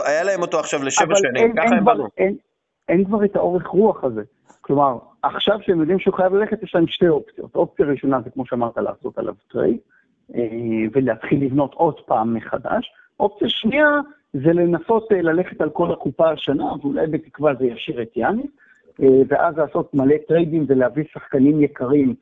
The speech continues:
Speaker 2: ולש-, ולשלם עליהם יותר מדי, אה, בתקווה ללכת על האליפות. זה מה שטורונטו פחות או יותר עשתה שנה שעברה, זה עבד לה, ובסוף זה לא החזיק את, אה, קוואי. אז האופציות לקבוצות שוק קטן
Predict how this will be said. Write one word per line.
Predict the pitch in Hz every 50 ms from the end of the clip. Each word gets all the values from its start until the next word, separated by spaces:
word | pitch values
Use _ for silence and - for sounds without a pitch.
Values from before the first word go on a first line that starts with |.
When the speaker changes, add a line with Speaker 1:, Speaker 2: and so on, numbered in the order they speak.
| _ _ _ _ -
Speaker 2:
ולש-, | 110 127 135 139 135 131 - - 135 - 127 123
ולשלם | 131 135 127 120 120 117 117 120 120 - 131 131 143 147 147
עליהם | 139 139 139 147
יותר | 160 156 160 247 247
מדי, | 233 226 202 190 180 180 180 175 _ _ _ _ _ _ _ - -
אה, | 127 123 123 123 120
בתקווה | 123 131 131 - - - 139 147 143
ללכת | 143 139 139 135 - -
על | 135 127
האליפות. | 127 127 131 - 247 175
זה | 190
מה | 196 202 -
שטורונטו | - 175 - - 170 165 190 185 165 - 165 151 139 131 123 120 - - - - _ _
פחות | - 113 - - 156 - 147
או | 139
יותר | 131 131 - 143 123
עשתה | 123 - - - -
שנה | - - 143 127 127 127 117
שעברה, | - 135 117 110 143 202 233 247 - _ _ _ _ _
זה | - 131 107 139 135 123
עבד | 127 135 165 240 262 262 214
לה, | 202 180 196 233 262 277 - _ _ -
ובסוף | - 143 185 170 175 - - 208 151 131
זה | 180
לא | 160 165 165
החזיק | 151 - - 151 160 - 151
את, | 139 - -
אה, | 127 113 113 117
קוואי. | - - 135 120 113 - - _ _ - - _ _ _ _ - _ _ _ -
אז | - 147 151 147 147 - - _ _ _ _ _ _ _ - -
האופציות | 135 131 123 117 - - - 208 226 - 247 202 202
לקבוצות | 196 - - 160 - - 185 - _ _ _ 214
שוק | - - - - 170 - -
קטן | - 143 - - - 165 175 202 220